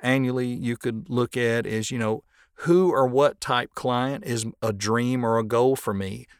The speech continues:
It could be a certain company, and you say, I'm gonna figure out how I'm who does the, the commercial work for John Deere or T S C? For me, having more of a Southern accent,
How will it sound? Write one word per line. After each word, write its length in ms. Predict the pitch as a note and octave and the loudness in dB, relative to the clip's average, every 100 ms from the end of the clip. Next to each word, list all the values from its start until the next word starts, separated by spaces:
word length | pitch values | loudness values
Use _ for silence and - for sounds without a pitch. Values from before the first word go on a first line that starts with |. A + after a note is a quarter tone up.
| _ _ - | _ _ -2
It 160 | E3+ - | -2 6
could 240 | G3 C#3+ | 4 6
be 220 | C#3+ C#3 | 0 0
a 100 | B2+ | -2
certain 600 | - - - E3 - A#2+ | -4 -2 2 2 2 -6
company, 580 | - - D#3+ - G2+ F#2 - | -6 -4 -4 -2 -6 -6 -6
and 160 | A2+ | -4
you 100 | A#2+ | -2
say, 280 | C3+ C3+ C3+ - | -2 -2 -2 -2
I'm 220 | C#3+ G3 | 0 0
gonna 200 | F#3 F3 | 0 0
figure 380 | - C#3+ B2 B2 | 0 -2 -2 0
out 220 | A2+ G#2+ | 2 0
how 260 | G#2+ A2+ - | 0 0 0
I'm 520 | A#2+ D3 F3+ D#3 C#3 _ _ - - - | 2 2 2 -2 -10 _ _ -12 -12 -2
who 220 | G#3 A#3+ | 2 2
does 400 | F#3 F3+ D#3+ C#3 | 6 4 4 0
the, 320 | - B2+ B2+ C3 | 0 0 0 0
the 180 | B2 A2 | -2 -2
commercial 640 | - A#2+ C3+ C#3+ D#3+ C3 | -2 2 2 4 2 4
work 280 | B2+ C3 - | 6 4 2
for 540 | - C#3+ A#2+ A#2 A2 - _ _ _ _ _ _ _ _ _ _ _ C3 | -8 -2 2 2 2 -2 _ _ _ _ _ _ _ _ _ _ _ -4
John 380 | B2+ A#2 A2 | 2 4 2
Deere 300 | G#2 G#2 - _ _ _ _ _ _ - | -2 -6 -14 _ _ _ _ _ _ -12
or 100 | - | -10
T 280 | - C3 A#2 | -4 0 0
S 140 | G#2+ | 0
C? 360 | - C3 A#2 - _ - _ | -2 -6 -8 -14 _ -20 _
For 120 | - C3+ | 4 6
me, 280 | D3 C3 A2 - | 6 2 -2 -8
having 560 | G#2+ B2 A2 A2+ G#2+ - _ _ - | -2 2 2 0 -4 -6 _ _ -12
more 440 | C#3 B2+ B2+ A#2+ A2+ | -4 0 4 6 6
of 100 | G#2+ | 2
a 60 | |
Southern 420 | - A#2+ A#2+ B2 | 0 -2 -2 -2
accent, 520 | A2 A2 - A2 G#2 | -4 -4 -8 -10 -12